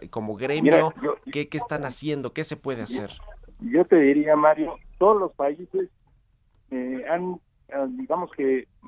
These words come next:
Speaker 2: buscado fortalecer a su industria local por la, por la condición estratégica de este sector. En el caso de México, pues, eh, vamos en contrario, eh, no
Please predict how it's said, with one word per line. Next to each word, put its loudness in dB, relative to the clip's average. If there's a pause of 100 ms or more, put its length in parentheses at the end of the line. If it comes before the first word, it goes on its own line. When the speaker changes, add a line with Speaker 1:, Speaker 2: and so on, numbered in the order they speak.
(140)
Speaker 2:
buscado 2
fortalecer 0
a -2
su -4
industria -2
local 0 (640)
por 0
la, 2
por -6
la -4
condición -4
estratégica -2
de 2
este -8
sector. -4 (720)
En -2
el -2
caso 2
de 0
México, -10
pues, -6
eh, 0 (360)
vamos 2
en -2
contrario, 0 (640)
eh, -2
no -2